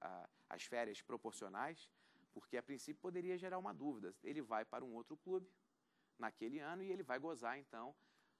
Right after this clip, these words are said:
é, é, da, das suas férias e receber o pagamento durante o período, é, do recesso, é, de-, desportivo. E aí, o jogador de futebol, o, o, o a-, o atleta profissional,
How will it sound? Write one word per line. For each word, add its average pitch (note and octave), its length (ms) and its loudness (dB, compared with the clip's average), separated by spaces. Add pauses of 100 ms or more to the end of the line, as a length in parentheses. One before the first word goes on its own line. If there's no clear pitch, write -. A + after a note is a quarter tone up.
(140)
é, A2+ 260 0
é, G2 540 0
da, - 160 -6 (540)
das A2 260 6
suas A#2+ 260 2
férias C3+ 440 4
e B2 40 -2
receber A#2 320 0
o G#2+ 60 2
pagamento D3+ 560 -4
durante C#3 400 0
o C#3+ 40 -10
período, B2+ 500 0 (400)
é, A#2 360 0
do B2+ 140 0
recesso, A#2 680 0 (360)
é, G2 460 -2
de-, - 240 -14
desportivo. - 680 -4 (240)
E C4 140 2
aí, G2+ 260 0 (360)
o B2 40 -12
jogador C#3+ 340 2
de C3+ 80 -8
futebol, G#2 540 -6 (360)
o, A2+ 60 -2
o, A2 360 4
o B2+ 60 8
a-, A#2+ 100 8
o B2 100 2
atleta B2 500 6
profissional, G2+ 640 2